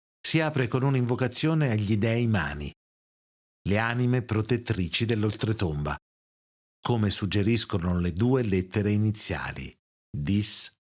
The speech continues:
manibus. I dedicanti, coloro che commissionarono l'epigrafe, sono menzionati alla fine del testo, Lucius Pletorius Bassus e Lucius Murranius Super.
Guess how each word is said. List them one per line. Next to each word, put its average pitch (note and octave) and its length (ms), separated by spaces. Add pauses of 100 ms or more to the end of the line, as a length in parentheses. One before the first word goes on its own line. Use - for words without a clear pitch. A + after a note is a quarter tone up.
(180)
manibus. D2 880 (480)
I B2+ 100
dedicanti, A#2+ 1080
coloro G#2+ 580
che G#2+ 200
commissionarono G#2+ 1000
l'epigrafe, B2+ 720 (260)
sono F3 320
menzionati C#3 600
alla C3 140
fine A#2+ 260
del A#2 200
testo, - 540 (320)
Lucius A2+ 580
Pletorius F#2+ 1040
Bassus F2+ 880 (540)
e F2+ 120
Lucius B2 680
Murranius G#2+ 880
Super. - 720